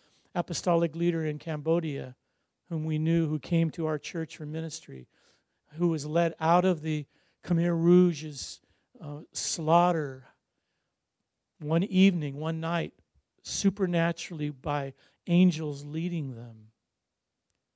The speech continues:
from being killed by the Khmer Rouge. Another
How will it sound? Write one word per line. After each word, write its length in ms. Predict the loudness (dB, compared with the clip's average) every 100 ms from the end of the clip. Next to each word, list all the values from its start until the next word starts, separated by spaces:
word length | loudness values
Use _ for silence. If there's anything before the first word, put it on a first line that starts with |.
| _ _ _ _ _ _ _ _ _
from 140 | -10 -6
being 260 | -4 -6
killed 600 | -8 -4 -2 -2 -4 -16 -14
by 160 | -12
the 80 | -12
Khmer 320 | -12 -8 -6
Rouge. 720 | -6 -6 -8 -10 -16 _ _ _ _ _ _ _ _ _ _ _ _ _ _ _ _ -2
Another 280 | 2 2